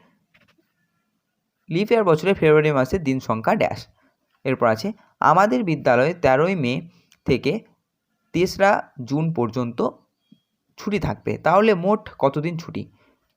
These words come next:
ঠিক আছে, দু নম্বর প্রশ্ন আছে, শূন্যস্থানে সংখ্যা বসিয়ে হিসেব করি।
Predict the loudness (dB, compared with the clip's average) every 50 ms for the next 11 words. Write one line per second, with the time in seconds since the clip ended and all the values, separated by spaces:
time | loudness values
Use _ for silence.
0 | _ _ _ _ -8 -6 -6 -6 -6 -8 -12 -8 -6 -2 2 2 2 2 2 0
1 | -2 0 -2 -4 -4 -4 -8 -8 -8 -8 -6 -4 -2 -2 -4 -4 -2 0 0 0
2 | 0 -2 -4 _ _ _ _ _ _ -20 _ _ -6 -2 -2 -2 0 0 2 2
3 | 4 2 2 0 -2 -4 -4 -4 -6 -6 -6 -4 -4 -4 -6 -6 -8 -8 -6 -8